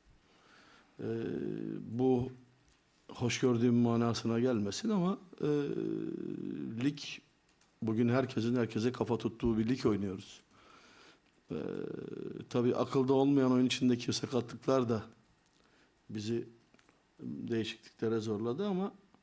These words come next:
buna rağmen nereden baksanız dört beş tane de net pozisyonumuz var. Hem de, e, gol olmamasının hayret verici olduğu bir ortam.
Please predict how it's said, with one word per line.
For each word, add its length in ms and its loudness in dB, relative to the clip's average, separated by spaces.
buna 260 2
rağmen 380 2
nereden 420 0
baksanız 420 0
dört 220 2
beş 140 0
tane 280 0
de 140 -2
net 340 -4
pozisyonumuz 680 -2
var. 120 -2
Hem 160 -2
de, 100 -2
e, 80 -6
gol 140 0
olmamasının 720 2
hayret 360 -2
verici 280 -2
olduğu 400 -4
bir 80 -4
ortam. 280 -8